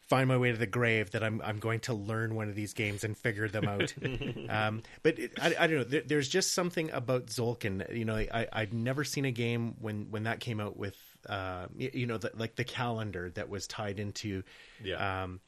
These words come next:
Speaker 1: you know, the, the harvesting and, and, you know, feeding your people. And it was just in, in, in a little bit of way, it was, it was, it was g-, a grind, you know, like you,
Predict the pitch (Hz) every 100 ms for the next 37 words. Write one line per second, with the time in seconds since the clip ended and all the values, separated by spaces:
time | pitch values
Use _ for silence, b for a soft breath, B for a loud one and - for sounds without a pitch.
0 | B B B 104 98 98 - 101 107 123
1 | 110 101 - 107 98 98 92 90 b b
2 | - 101 98 98 117 110 120 - 151 127
3 | 120 123 110 104 104 - 107 104 - 123
4 | 117 - - _ _ _ - - 127 113
5 | 117 - _ _ _ _ _ _ - 131
6 | 120 120 127 185 196 180 175 151 156 151
7 | 127 113 - 117 107 101 95 - 113 113
8 | 110 - 101 107 98 104 98 110 104 101
9 | 95 101 95 98 107 101